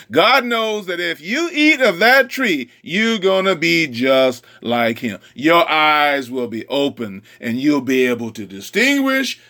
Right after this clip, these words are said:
good from evil." You see how he changes the narrative, mixes truth with a lie? How do you think he got so many angels to turn against God? I, you know what? I'm gonna tell you this.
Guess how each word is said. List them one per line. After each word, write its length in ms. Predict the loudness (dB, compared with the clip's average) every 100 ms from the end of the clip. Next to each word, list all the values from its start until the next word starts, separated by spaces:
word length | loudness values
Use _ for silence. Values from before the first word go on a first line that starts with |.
| _ _ -6
good 500 | 0 2 2 0 -6
from 240 | -12 -10
evil." 400 | -12 -12 -16 -16
You 60 | -10
see 160 | -4
how 320 | -2 0 -2
he 80 | -6
changes 420 | -6 -6 -6 -8
the 100 | -10
narrative, 440 | -6 -6 -6 -10 -16 _ _ -10
mixes 440 | -4 -4 -4 -10
truth 320 | -8 -6 -6 -6
with 140 | -10
a 120 | -8
lie? 320 | -8 -10 -12 _ _ _ _ _ _ _
How 240 | 0 2 4
do 80 | 2
you 120 | 2
think 200 | 0 0
he 140 | 0
got 240 | 4 4 4
so 140 | -2
many 160 | 0 0
angels 400 | 0 0 -2 -4
to 80 |
turn 240 | -2 -2 -2
against 260 | -4 -4
God? 320 | -2 -4 -4 -14 _ _ _ _ _ _ _ _ _ _
I, 100 | -4 0
you 120 | 4
know 120 | 4
what? 300 | 4 2 -2 -6
I'm 120 | -4
gonna 80 | 0
tell 160 | 0 2
you 100 | 2
this. 380 | 2 2 -2